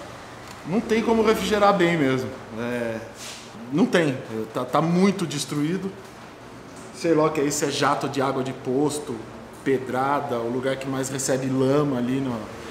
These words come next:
porque essa parte que tá destruída é a parte da frente, né? A que recebe o impacto das coisas. E tá muito destruído. E esse de alumínio, o novo,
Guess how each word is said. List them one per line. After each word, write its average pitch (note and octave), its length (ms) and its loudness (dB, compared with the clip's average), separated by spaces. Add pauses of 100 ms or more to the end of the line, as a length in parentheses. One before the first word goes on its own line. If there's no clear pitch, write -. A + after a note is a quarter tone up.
(180)
porque D3+ 160 0
essa D#3+ 240 6
parte F3 280 6
que - 60 0
tá F3 80 6
destruída F#3 680 2
é - 20 10
a E3 40 8
parte E3+ 280 4
da F3+ 120 4
frente, F3+ 440 -2
né? D3 160 -2 (200)
A C3 60 -6
que E3 100 -4
recebe D3+ 440 2
o E3 40 0
impacto E3 420 0
das E3+ 200 2
coisas. C#3 360 0 (880)
E - 100 -12
tá E3+ 80 4
muito F3 380 2
destruído. C#3 480 -4 (380)
E C#3 120 4
esse G#3+ 280 6
de F#3 100 4
alumínio, F#3 680 4 (440)
o C#3+ 60 0
novo, D#3+ 520 6